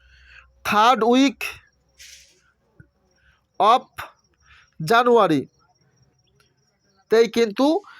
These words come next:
টেট বাইশের নতুন ইন্টারভিউ নোটিশ চলে আসবে। বন্ধুরা, ক্লিয়ার হয়েছে বিষয়টি? যদি তোমরা একমত হও বন্ধুরা, অবশ্যই কিন্তু একটা লাইক করে দিও এবং কমেন্ট করো, তোমরা কি বলতে চাইছো অবশ্যই কমেন্ট করবে।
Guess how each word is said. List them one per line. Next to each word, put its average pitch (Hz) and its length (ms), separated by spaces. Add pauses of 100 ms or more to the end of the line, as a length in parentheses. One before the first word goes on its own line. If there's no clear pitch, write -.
(180)
টেট 220 180
বাইশের 220 580
নতুন 202 420
ইন্টারভিউ 214 400
নোটিশ 214 240
চলে 185 220
আসবে। 131 380 (760)
বন্ধুরা, 208 280
ক্লিয়ার 233 320
হয়েছে 247 240
বিষয়টি? 247 480 (800)
যদি 202 240
তোমরা 233 260
একমত 226 340
হও 233 100
বন্ধুরা, 233 240
অবশ্যই 226 380
কিন্তু 226 240
একটা 226 120
লাইক 214 320
করে 233 180
দিও 240 280 (840)
এবং 208 340
কমেন্ট 220 360
করো, 240 220
তোমরা 226 240
কি 233 220
বলতে 214 260
চাইছো 233 280
অবশ্যই 226 420
কমেন্ট 220 300
করবে। 233 320